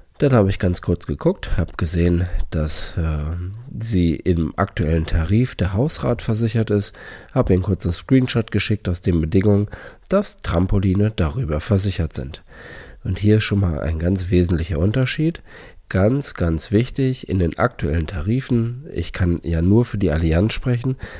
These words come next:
sind auch Trampoline gegen Sturmschäden mitversichert. Das ist absolut kein Standard. Meistens sind die eben nicht mit drin. Bei uns aber schon. Und da habe ich ihr dann halt geschickt, ne, es ist über die Hausratversicherung abgedeckt und mit der Bitte, ich brauche noch die Schadenhöhe,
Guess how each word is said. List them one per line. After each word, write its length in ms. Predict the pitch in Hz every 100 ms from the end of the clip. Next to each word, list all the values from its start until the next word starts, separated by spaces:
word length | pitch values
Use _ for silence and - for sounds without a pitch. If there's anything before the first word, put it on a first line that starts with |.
| -
sind 400 | - 101 101 131
auch 200 | - 90
Trampoline 680 | - 131 165 101 80 76 76
gegen 240 | 78 76
Sturmschäden 640 | - 87 85 80 95 82 85
mitversichert. 720 | 90 - 98 107 131 143 - - - - - -
Das 240 | 78 -
ist 340 | 117 120 - - - -
absolut 500 | 127 - 113 110 -
kein 300 | 98 101 110
Standard. 560 | - 107 101 69 -
Meistens 380 | 87 90 - 101
sind 180 | 101 104
die 140 | 98
eben 180 | 95 98
nicht 220 | 92 -
mit 160 | 85 73
drin. 260 | 67 73 -
Bei 100 | 113
uns 220 | 147 -
aber 220 | 151 139
schon. 240 | - 98 - - - - - - - - - - - -
Und 500 | - 135 104 - - -
da 80 | 90
habe 120 | 90
ich 80 | 90
ihr 80 |
dann 220 | 78 73 82
halt 180 | 67
geschickt, 500 | 85 - 170 - -
ne, 200 | 104 156
es 140 | 165 92
ist 200 | 92 -
über 140 | 87
die 100 | 92
Hausratversicherung 840 | 87 87 - 85 - 87 90 85 82
abgedeckt 580 | - 131 117 120 - - - - -
und 240 | 160 151
mit 200 | 120 104
der 80 | 82
Bitte, 500 | 82 98 104 95 98
ich 160 | - 87
brauche 240 | 95 87
noch 100 | 85
die 120 | 80 78
Schadenhöhe, 760 | - 107 113 98 95 95